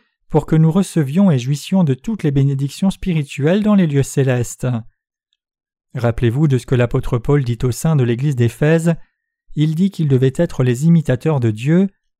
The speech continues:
Que signifie imiter le Seigneur dans nos vies et reprendre ce qu'il a fait pour nous sur la terre ? Cela ne signifie qu'une chose, l'apôtre Paul nous exhorte à prêcher l'évangile de l'eau et de l'esprit dans nos vies.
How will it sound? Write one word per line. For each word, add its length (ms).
Que 120
signifie 540
imiter 420
le 100
Seigneur 400
dans 140
nos 140
vies 280
et 60
reprendre 520
ce 140
qu'il 240
a 40
fait 140
pour 220
nous 100
sur 220
la 100
terre ? 400
Cela 320
ne 100
signifie 460
qu'une 180
chose, 460
l'apôtre 440
Paul 240
nous 220
exhorte 360
à 80
prêcher 360
l'évangile 520
de 100
l'eau 240
et 60
de 80
l'esprit 380
dans 140
nos 120
vies. 460